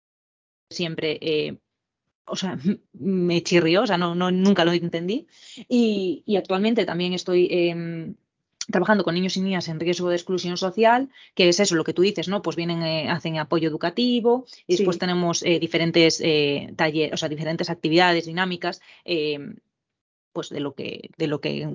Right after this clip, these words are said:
Speaker 1: considere conveniente, ¿no? Pero, eh, tampoco hay contacto, mm, con la familia ni, ni nada, y efectivamente eso, o sea, estos niños están aquí, eh,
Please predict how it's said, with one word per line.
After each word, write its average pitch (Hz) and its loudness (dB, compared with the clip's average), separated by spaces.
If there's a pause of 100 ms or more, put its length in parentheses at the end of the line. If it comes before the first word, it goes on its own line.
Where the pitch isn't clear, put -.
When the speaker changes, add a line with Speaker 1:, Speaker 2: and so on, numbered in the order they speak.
Speaker 1:
considere 160 -2
conveniente, 147 -10
¿no? 190 -8 (300)
Pero, 190 2
eh, 175 0
tampoco 208 4
hay 185 2
contacto, 180 -2
mm, 185 -4 (240)
con 185 0
la 175 0
familia 233 2
ni, 185 -2
ni 170 -4
nada, 202 4
y 165 2
efectivamente 196 -2
eso, 196 -2
o - -4
sea, 160 0
estos 170 -4
niños 185 -2
están 190 -4
aquí, 196 -4 (320)
eh, 165 2